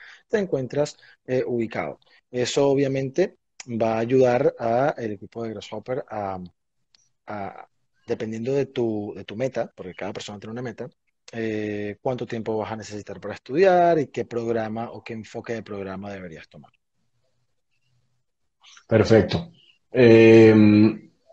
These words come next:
Speaker 2: cuando van a hacer el examen es bueno que pongan los datos de la agencia,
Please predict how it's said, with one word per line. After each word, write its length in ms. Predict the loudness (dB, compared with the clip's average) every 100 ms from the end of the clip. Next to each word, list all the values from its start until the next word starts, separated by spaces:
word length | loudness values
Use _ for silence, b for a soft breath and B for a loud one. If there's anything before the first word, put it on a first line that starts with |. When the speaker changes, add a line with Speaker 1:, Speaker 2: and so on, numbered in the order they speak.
| _ _ _ _
Speaker 2:
cuando 460 | 6 8 10 10
van 140 | 10 10
a 20 |
hacer 160 | 10 10
el 80 |
examen 500 | 8 6 6 8 8
es 100 | 8
bueno 220 | 8 8 8
que 120 | 6
pongan 300 | 6 8 8
los 100 | 8
datos 260 | 8 6
de 100 | 6
la 140 | 6 6
agencia, 600 | 6 4 4 2 2 0